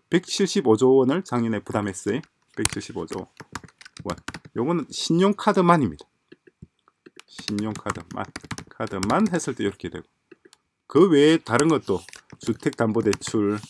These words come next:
그리고 의료비, 의료비 융자, 그리고 학자금 융자, 요런 것들 다 합치게 되면은 이미 이게 거의 천조국입니다.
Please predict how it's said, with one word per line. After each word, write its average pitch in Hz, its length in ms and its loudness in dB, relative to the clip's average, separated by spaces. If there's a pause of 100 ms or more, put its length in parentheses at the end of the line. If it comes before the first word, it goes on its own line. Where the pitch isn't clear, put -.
(440)
그리고 110 460 2 (440)
의료비, 117 600 2 (960)
의료비 120 360 2
융자, 104 520 0 (120)
그리고 117 480 -2
학자금 123 560 0
융자, 98 380 0 (480)
요런 175 280 4
것들 156 420 0
다 117 140 -2
합치게 147 300 0
되면은 131 380 -2
이미 147 340 0
이게 151 200 2
거의 135 240 2
천조국입니다. 98 720 -2